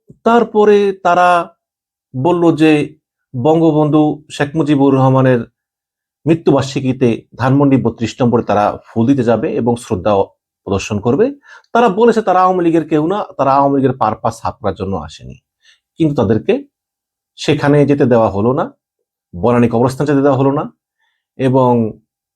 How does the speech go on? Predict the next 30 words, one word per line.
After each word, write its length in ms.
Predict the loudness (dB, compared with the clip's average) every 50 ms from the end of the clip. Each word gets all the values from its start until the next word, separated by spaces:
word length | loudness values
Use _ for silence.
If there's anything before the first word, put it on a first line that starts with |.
| _ _ _ _ _ -4
অভিযোগ 400 | -2 2 2 4 4 4 4 4
আছে 500 | 4 2 0 -2 -2 -2 -2 -2 -4 -10 _ -12 -10 -8 -4
বিএনপি 260 | -2 -2 -2 -2 -2
নেতাকর্মীরা 680 | -2 -2 0 0 0 0 0 0 0 -2 -4 -6 -10 _ _
সারাদিন 640 | -14 -8 -4 -2 0 0 2 2 0 0 0 -2 -4
ধানমন্ডি 480 | -4 -4 -2 0 0 2 2 0 0 -2
বত্রিশ 420 | -4 -8 -6 -6 -6 -6 -4 -4
নম্বর 260 | -4 -2 -2 -2 -2
পাহারা 280 | -4 -4 -4 -2 -4 -2
দিয়ে 160 | 0 0 0
রেখেছে 460 | 0 -2 -4 -6 -8 -6 -6 -6 -6 -6 _ _ _ _ _ _ _ _ _ -2
এবং 240 | 0 2 2 2
তারা 140 | 0 -2 -4
স্লোগান 400 | -4 -2 -2 0 2 2 2 2
দিয়েছে, 460 | 2 2 2 2 0 -2 -6 -6 -6 -8 _ _ _ _ _ _ _ _ _ _ _ -4
"তারেক 280 | 0 0 0 0 0
ভাই, 160 | 0 -2 -2 -2
কথা 180 | -2 -4 -2 0
দিলাম, 480 | 0 0 0 0 -2 -2 -6 -12 _ _ -10 -6
বত্রিশ 500 | -6 -6 -6 -4 -4 -4 -4 -2 -2 -2
নম্বর 300 | 0 0 0 -2 -2 -2
দখল 400 | -4 -6 -6 -6 -6 -8 -6 -6
নিলাম।" 280 | -8 -8 -8 -4 0
আমি 140 | 2 2 2
জানি 220 | 2 2 2 2
না 120 | 2 0 0
বিএনপি 280 | -2 -2 -4 -4 -4
কি 180 | -8 -6 -4 -2
অর্জন 260 | -2 -2 -4 -10 -14
করেছে, 320 | -14 -16 -20 -20 -20 -20